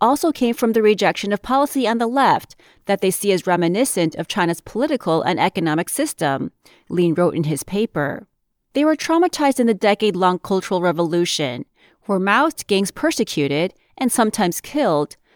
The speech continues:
those considered to be anti-socialist or capitalist voters.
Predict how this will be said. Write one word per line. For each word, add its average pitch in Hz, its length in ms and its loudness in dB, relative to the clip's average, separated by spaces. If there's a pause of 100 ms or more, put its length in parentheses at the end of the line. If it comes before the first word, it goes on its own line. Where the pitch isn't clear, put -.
(140)
those 208 220 4
considered 196 440 -2
to - 80 -12
be 190 160 0
anti-socialist 180 1000 -2 (260)
or 220 100 -2
capitalist 170 640 -4
voters. 143 580 -4